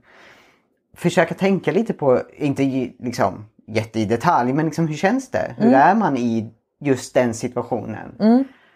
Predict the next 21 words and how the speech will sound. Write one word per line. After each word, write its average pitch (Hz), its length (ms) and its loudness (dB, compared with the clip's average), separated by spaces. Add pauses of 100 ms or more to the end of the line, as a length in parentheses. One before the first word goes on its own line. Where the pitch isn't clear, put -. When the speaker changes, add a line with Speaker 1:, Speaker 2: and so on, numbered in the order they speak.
(140)
Speaker 1:
Ehm, 120 560 -10
och 113 400 -6 (680)
hur, 156 220 -2 (200)
hur 123 500 -2
tycks - 680 -14 (320)
det 120 100 0
mottas 117 760 -6
Speaker 2:
Mm. 226 380 4
Speaker 1:
också? - 480 -10
För - 120 -2
det, 214 60 -2
Speaker 2:
Just 214 180 -4
det. - 60 -6
Speaker 1:
det 196 100 6
märker 294 380 2
man 302 100 -4
ganska 104 260 0
rejält - 260 -2
om 123 80 -4
man 117 180 -4
bara 104 200 0